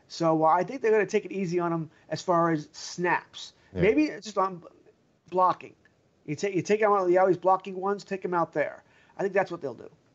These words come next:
Speaker 2: Yeah, maybe give him the week off before the bye or the week off after the bye, something like that. Well, they have a really late bye. They have the week thirteen bye. The Bucs do. So, uh, maybe that, you'll actually know at that point where, how they look. They,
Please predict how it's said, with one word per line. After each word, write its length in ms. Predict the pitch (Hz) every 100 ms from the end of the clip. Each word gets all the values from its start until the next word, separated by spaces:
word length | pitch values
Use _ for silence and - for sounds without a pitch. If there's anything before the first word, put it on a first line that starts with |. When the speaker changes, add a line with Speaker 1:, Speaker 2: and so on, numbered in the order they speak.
| _
Speaker 2:
Yeah, 160 | 117 113
maybe 260 | 117 120 113
give 160 | 113
him 120 | 101
the 80 | 98
week 280 | 92 98 92
off 220 | 95 95
before 380 | 92 87 95 90
the 80 | 87
bye 320 | 85 87 87
or 140 | 87
the 100 | 82
week 220 | 85 87 87
off 220 | 82 85
after 360 | 85 - 90
the 80 | 82
bye, 200 | 85 82
something 400 | 82 87 76 82
like 240 | 80 80 -
that. 360 | 87 80 78 - _ -
Well, 140 | 95
they 140 | 98 120
have 120 | 151
a 60 | 107
really 400 | 90 104 120 98
late 280 | 101 101
bye. 300 | - 95 98 71
They 120 | - 95
have 160 | 117
the 80 | 104
week 280 | 95 107 -
thirteen 680 | 98 98 - 107 110 123
bye. 260 | 85 69 62 _ _ _ -
The 80 | 82
Bucs 340 | 95 85 -
do. 220 | 82 69 - _
So, 640 | - - 98 90 85 78 _ _ _ _
uh, 180 | - 120
maybe 280 | 120 113 110
that, 240 | 98 - -
you'll 460 | 123 131 156 180 156
actually 340 | 156 - 120
know 260 | 110 127 123
at 120 | 90
that 260 | 87 87
point 380 | - 101 92 90 _ _ _ 92 -
where, 340 | 107 113 113 -
how 360 | - 110 107
they 140 | 104 95
look. 360 | 120 85 -
They, 260 | 104 110